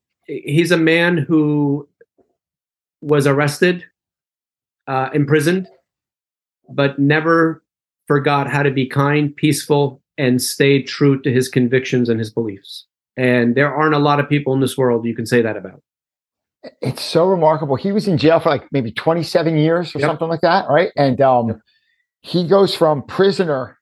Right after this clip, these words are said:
Speaker 2: to leader of the country. It's crazy. I mean, unbelievable story. Awesome. Thanks for that. Last question.
Speaker 1: Sure.
Speaker 2: Doctor Hanna,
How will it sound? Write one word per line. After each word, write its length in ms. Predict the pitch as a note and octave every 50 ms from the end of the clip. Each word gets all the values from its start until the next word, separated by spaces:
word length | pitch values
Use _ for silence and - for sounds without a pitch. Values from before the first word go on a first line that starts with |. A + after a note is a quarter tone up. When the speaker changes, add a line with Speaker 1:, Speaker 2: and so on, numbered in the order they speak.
| _ _ -
Speaker 2:
to 100 | - D3
leader 420 | C#3 C3 C#3+ E3 E3+ E3 E3+ D#3+
of 80 | D3+ C#3
the 60 | C3+
country. 600 | - - C3+ C3+ B2+ - - A2+ G#2+ G2+ - - _ _ _ _ - - - _ _ _ _ _ _ _ _ _ -
It's 120 | B2+ -
crazy. 460 | - - E3 D3 C#3+ B2+ - F#2+ -
I 60 | B2+ C3+
mean, 140 | D3 C#3+
unbelievable 800 | C3+ C#3+ D#3+ E3+ E3+ E3+ D#3 C#3+ D3 C#3 C#3 C#3+ C3 B2+ G#2+ A#2+
story. 440 | - - - B2 A2 G#2+ G#2 - _ _ _ _ _ _ _ _ _ _ _ _ _ _ _ _ _ _ _ _
Awesome. 420 | - A#2+ A#2 A2+ G#2+ - A#2+ G#2+ G2 -
Thanks 220 | C3+ C#3 C3+ -
for 80 | - B2
that. 320 | C3 C3 B2+ A#2+ A#2 - _ _ _ _ _ _ _ -
Last 280 | C3+ C#3 C#3+ C#3 -
question. 500 | - D3 C3+ A#2 - - A2+ G2+ - - _ _ _ _ _ _ _ _ _ _
Speaker 1:
Sure. 360 | - F3 G3 G3+ C#3+ - - _ _ _ _ _ _ -
Speaker 2:
Doctor 380 | D#3 D3+ E3 D#3 - F3+ E3
Hanna, 420 | D3 D3 C#3 C3 B2+ A#2 G2+ -